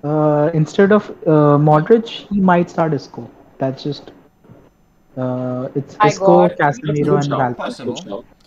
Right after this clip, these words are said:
Speaker 2: Oh
Speaker 3: That's a
Speaker 2: God,
Speaker 3: good shout.
Speaker 2: if even Isco is not in his best form, yeah.
Speaker 1: But I think, uh, under Carlo, he has been playing, uh, I mean, s-, much better than what he was playing under Zidane.
Speaker 2: Last,
Speaker 4: Uh,
Speaker 2: yeah,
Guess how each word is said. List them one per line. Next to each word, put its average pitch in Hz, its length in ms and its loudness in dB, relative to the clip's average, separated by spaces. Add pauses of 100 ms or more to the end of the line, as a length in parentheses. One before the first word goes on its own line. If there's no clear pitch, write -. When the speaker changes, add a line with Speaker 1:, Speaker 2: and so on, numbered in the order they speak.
(140)
Speaker 2:
Oh 226 180 0
Speaker 3:
That's 220 100 -6
a 247 40 2
Speaker 2:
God, 220 360 6
Speaker 3:
good 226 60 -4
shout. 247 140 -12
Speaker 2:
if 247 60 -20
even 262 260 -2
Isco 262 300 -4
is 254 140 4
not 233 260 2
in 262 100 -2
his 254 160 -6
best 220 360 0
form, 220 280 2
yeah. 202 220 -6 (760)
Speaker 1:
But 233 140 8
I 269 100 8
think, 311 320 -2
uh, 254 100 2
under 208 260 6
Carlo, 214 400 4
he 220 200 6
has 196 240 4
been 262 200 -4
playing, 202 460 -4
uh, 160 580 -2 (120)
I 139 160 -2
mean, 196 260 6
s-, - 220 -16
much 170 360 2
better 170 200 4
than 165 160 0
what 156 180 2
he 156 80 -4
was 139 260 -2
playing 143 280 -6
under 127 320 -8
Zidane. 123 440 -8
Speaker 2:
Last, 233 600 4
Speaker 4:
Uh, 277 40 -4
Speaker 2:
yeah, 196 340 8